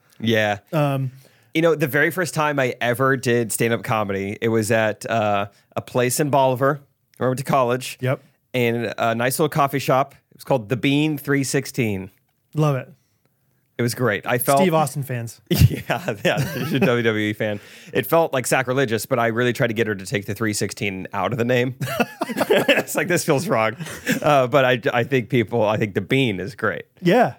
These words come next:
Speaker 2: I've, I've always heard it as just being called The Bean.
Speaker 1: Yeah.
Speaker 2: Because people, no one were like, "We're going B three sixteen after this."
Speaker 1: <laughs> I think B three one six.
Speaker 2: Yeah.
Speaker 1: Um, anyway, but they had, like, an open mic comedy night.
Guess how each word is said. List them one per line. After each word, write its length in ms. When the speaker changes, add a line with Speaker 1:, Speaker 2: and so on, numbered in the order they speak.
Speaker 2:
I've, 240
I've 260
always 260
heard 180
it 180
as 260
just 220
being 180
called 220
The 60
Bean. 300
Speaker 1:
Yeah. 300
Speaker 2:
Because 320
people, 320
no 160
one 140
were 160
like, 280
"We're 140
going 220
B 140
three 180
sixteen 480
after 340
this." 220
Speaker 1:
<laughs> 500
I 240
think 480
B 160
three 280
one 200
six. 540
Speaker 2:
Yeah. 300
Speaker 1:
Um, 380
anyway, 240
but 160
they 160
had, 220
like, 160
an 280
open 300
mic 240
comedy 380
night. 320